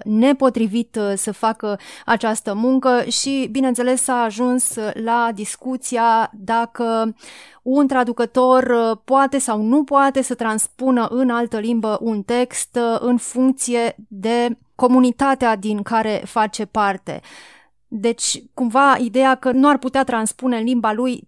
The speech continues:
un text decât dacă face parte din comunitatea aceea oprimată și care are o istorie care transcende, eh, generațiile. Nu cumva în felul acesta punem, eh, sub semnul, eh, întrebării și capacitatea cititorilor de a înțelege un asemenea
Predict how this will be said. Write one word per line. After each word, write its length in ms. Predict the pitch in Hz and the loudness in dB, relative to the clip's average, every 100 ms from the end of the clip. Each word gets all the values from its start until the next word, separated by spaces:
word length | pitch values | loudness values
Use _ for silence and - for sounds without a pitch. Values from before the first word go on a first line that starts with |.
| _ - | _ -6
un 200 | 233 214 | -4 0
text 380 | 254 247 - | 0 -2 -6
decât 380 | 226 220 - 254 | -6 -6 -4 -4
dacă 220 | 214 226 | -4 -4
face 280 | 226 220 226 | -4 -6 -6
parte 240 | 214 226 214 | -6 -6 -2
din 140 | 233 | -2
comunitatea 960 | 233 233 220 214 - 233 233 226 214 208 - _ | 0 -2 -2 -2 0 0 2 2 2 0 -8 _
aceea 480 | - 226 - 233 220 | -6 -4 -2 0 2
oprimată 720 | 220 226 220 208 220 226 233 220 | 0 -4 -4 -2 0 -2 -4 -6
și 160 | - | -6
care 200 | 208 202 | -4 0
are 160 | 214 240 | 2 2
o 80 | 233 | 0
istorie 760 | 233 - 254 247 240 233 233 | 0 0 2 2 4 2 2
care 420 | 233 226 220 220 - | 0 0 -2 -4 0
transcende, 880 | 233 220 - 240 226 220 214 208 - | 0 0 0 0 0 2 0 0 -2
eh, 100 | 208 | -6
generațiile. 960 | 185 220 208 202 208 202 - 196 180 170 _ _ - - _ _ | -2 -2 0 2 0 0 -4 -4 -4 -6 _ _ -20 -20 _ _
Nu 160 | 247 294 | -4 -2
cumva 320 | 320 302 294 | 0 0 2
în 100 | 277 | 2
felul 280 | 269 277 262 | 0 -4 -4
acesta 420 | 220 269 262 233 | -2 -2 2 2
punem, 500 | - 233 262 254 233 | 0 2 4 4 4
eh, 340 | 226 214 202 208 | 2 0 0 -2
sub 180 | 233 | -2
semnul, 500 | - 262 254 247 233 | 2 4 6 4 2
eh, 220 | 220 208 196 | 0 0 0
întrebării 760 | 233 233 220 185 247 240 226 | 0 0 -2 0 0 0 -2
și 280 | - - 262 | -2 -2 -2
capacitatea 960 | - 240 233 226 226 254 254 247 226 - | -2 -2 -2 -2 -2 0 2 2 0 -4
cititorilor 1080 | - 247 - 220 - 392 339 233 196 180 - | -6 -4 -4 -4 0 2 2 2 0 -2 -8
de 120 | 208 | 0
a 80 | 226 | 0
înțelege 520 | 214 233 220 214 214 - | 2 -2 -2 -2 -4 -2
un 240 | 233 233 - | 0 0 0
asemenea 560 | 220 - 220 202 180 | -2 0 -2 -2 -4